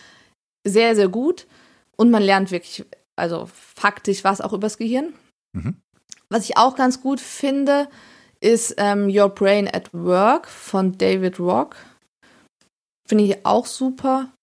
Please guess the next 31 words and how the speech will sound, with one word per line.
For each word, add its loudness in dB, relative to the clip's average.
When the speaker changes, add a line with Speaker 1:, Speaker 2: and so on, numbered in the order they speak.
Speaker 1:
Das -4
sind 6
eigentlich 2
so 2
die 2
zwei 2
Bücher, -2
die 0
ich -2
am -2
liebsten -4
empfehle, -6
wenn -6
es -10
so -8
um -6
diesen -6
Bereich -4
geht. -4
Und 6
grundsätzlich, 4
was 4
ich -2
auch 4
sehr 0
mag, 0
ist, -6
ähm, -8
Start -2
with -2
Why. 0